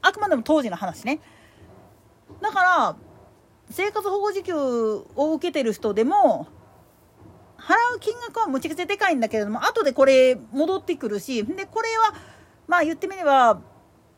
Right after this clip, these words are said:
自治体の方からお金回ってくるから、負担額としては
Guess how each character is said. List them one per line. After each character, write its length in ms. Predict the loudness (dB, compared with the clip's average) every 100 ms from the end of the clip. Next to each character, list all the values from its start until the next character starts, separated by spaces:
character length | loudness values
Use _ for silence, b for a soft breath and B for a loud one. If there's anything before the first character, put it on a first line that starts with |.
| -20 -20 -20 -20 _ _ _
自 160 | -12 -12
治 120 | 2
体 160 | 4 4
の 120 | 0
方 220 | -2 -2
か 120 | 2
ら 380 | 4 6 4 -2 _ -8
お 80 |
金 240 | 2 4 6
回 160 | 4
っ 40 | 2
て 100 | -2
く 100 | -8
る 100 | -4
か 140 | 4
ら、 300 | 4 4 -2 -18 -20 _ _
負 120 | -4
担 120 | -2 -2 -2
額 240 | -4 -4
と 140 | -10 -10
し 60 |
て 120 | 0
は 220 | 2 2